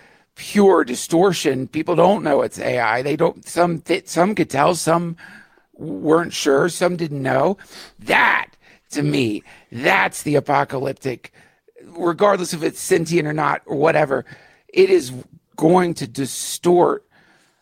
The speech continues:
reality. And the reason it's gonna do that is not because it's distorting the reality you're talking about, but it's distorting the synthetic reality that we've all decided is reality, which is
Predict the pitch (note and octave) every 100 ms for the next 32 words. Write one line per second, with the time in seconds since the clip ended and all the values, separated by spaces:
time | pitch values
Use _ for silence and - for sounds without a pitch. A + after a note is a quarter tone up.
0 | _ C#3 D3+ D#3 D#3+ F3+ F3 D#3+ D3 -
1 | C#3 C#3 C#3+ G#3+ G#3+ F3+ C#3+ D3 C3 C3+
2 | C#3 C#3+ C#3+ C#3 A#2 D3 E3 E3 D3+ C#3
3 | - C3+ - D#3+ D3 C#3 C#3 C#3+ C#3+ C3+
4 | B2 A2 F3 A#3+ - A#2 B2 A#2 A2+ A#2
5 | - - _ _ _ _ _ _ - E3
6 | D#3+ - D#3+ - E3 D#3 D3+ C3+ B2 D3+
7 | B2 F#3 G3 F#3 C3 C3+ B2+ C3 C3 B2+
8 | B2+ C3+ C3+ C#3+ C#3 - - D4 D3 A#2+
9 | A2+ B2+ C#3+ D#4 C4+ B2+ - - C#3+ D#3+
10 | B2+